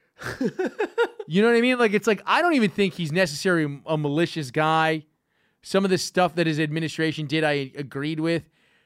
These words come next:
Speaker 2: I don't think he's, like, this evil, evil figure. I think he's just a, I think he's a crazy narcissist. You know what I mean? Like, it's like
Speaker 1: Very sad old man.
Speaker 2: I don't even think he's that sad of an old man. He's no Scottie Pippen.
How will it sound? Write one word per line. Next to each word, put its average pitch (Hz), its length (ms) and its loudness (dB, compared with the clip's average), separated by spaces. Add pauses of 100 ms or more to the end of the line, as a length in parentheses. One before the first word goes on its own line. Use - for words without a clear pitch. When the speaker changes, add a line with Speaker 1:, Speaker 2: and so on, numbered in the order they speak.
(240)
Speaker 2:
I 185 120 2
don't 247 140 2
think 214 160 0
he's, 185 160 -2
like, 165 200 0
this 147 200 -4
evil, 147 560 -2
evil 143 300 -4
figure. 156 500 0
I 139 120 0
think 151 160 -4
he's 151 100 -4
just 147 160 -6
a, 123 100 -6 (760)
I 120 100 -8
think 170 140 -4
he's 175 160 -4
a 143 120 -4 (520)
crazy 175 500 -6
narcissist. 147 720 -4 (760)
You 170 140 0
know 180 80 2
what 180 40 2
I 180 60 2
mean? 196 160 2
Like, 180 140 0
it's 160 160 -4
like 160 240 -2 (260)
Speaker 1:
Very 147 240 -12
sad 139 340 -12
old 120 220 -14
man. 78 200 -20 (640)
Speaker 2:
I 339 60 -4
don't 392 60 -2
even 392 100 -2
think 392 140 2
he's 320 80 -2
that 339 180 0
sad 277 440 0
of 277 100 0
an 285 80 -2
old 294 220 2
man. 302 360 -4
He's 139 160 -12
no 254 80 -2
Scottie 180 460 -2
Pippen. 107 420 -6